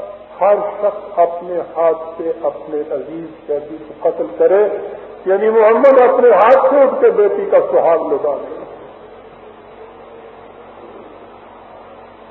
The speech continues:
زبان مبارک سے یہ بات نہیں آئی کہ ذرا دشوار ہوگا، جو فیصلہ ہوگا وہ کیا جائے گا، لیکن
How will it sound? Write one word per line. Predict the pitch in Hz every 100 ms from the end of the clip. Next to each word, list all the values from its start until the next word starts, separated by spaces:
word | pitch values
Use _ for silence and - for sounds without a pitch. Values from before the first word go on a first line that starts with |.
| -
زبان | 143 147 165
مبارک | 170 156 139 147 175 185
سے | - 165
یہ | 170
بات | 139 143 147 151
نہیں | 151 175 180
آئی | 131 - - - - - - - - - - - - -
کہ | - 123
ذرا | 139 139
دشوار | 135 139 - 127 127 127 127
ہوگا، | 123 123 - - - - - - - - -
جو | 131 175 196
فیصلہ | 247 233 240
ہوگا | 240 214 190 185
وہ | 165
کیا | - - 131
جائے | 127 123
گا، | - - - - - - - - - - - - - - - - - - - - - -
لیکن | 170 185 180 180